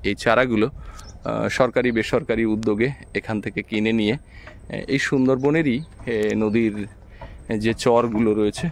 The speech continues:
সেখানে রোপণ করা হয়। তো এখানে এই নার্সারি গড়ে উঠেছে ব্যক্তিগত উদ্যোগে। সুন্দরবন অঞ্চলে এই ধরনের বেশ কিছু নার্সারি রয়েছে,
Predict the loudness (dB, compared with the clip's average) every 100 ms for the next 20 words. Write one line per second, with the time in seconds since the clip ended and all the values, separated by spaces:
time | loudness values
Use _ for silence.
0 | -6 -4 -4 -2 -2 -2 -6 -18 -20 -14
1 | -4 0 0 0 0 0 0 -2 -6 -8
2 | -16 -14 -14 -18 -20 -16 -6 -2 0 -2
3 | -4 -2 0 2 0 -2 -12 -20 -16 -12
4 | -4 -2 0 0 0 0 2 2 2 0
5 | -2 -2 -2 -2 -2 0 0 0 -2 -2
6 | -4 -10 -20 -14 -4 0 0 0 2 2
7 | 2 2 2 -2 -4 -4 -2 0 0 0
8 | 0 -2 -4 -4 0 0 0 0 0 2
9 | 0 0